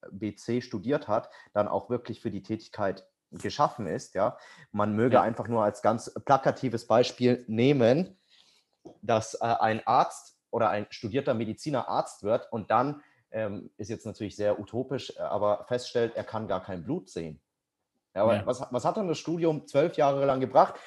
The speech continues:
Speaker 1: Ich verstehe theoretisch, dass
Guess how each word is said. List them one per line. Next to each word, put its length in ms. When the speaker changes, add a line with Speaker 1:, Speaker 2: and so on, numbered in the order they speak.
Speaker 1:
Ich 120
verstehe 440
theoretisch, 1000
dass 420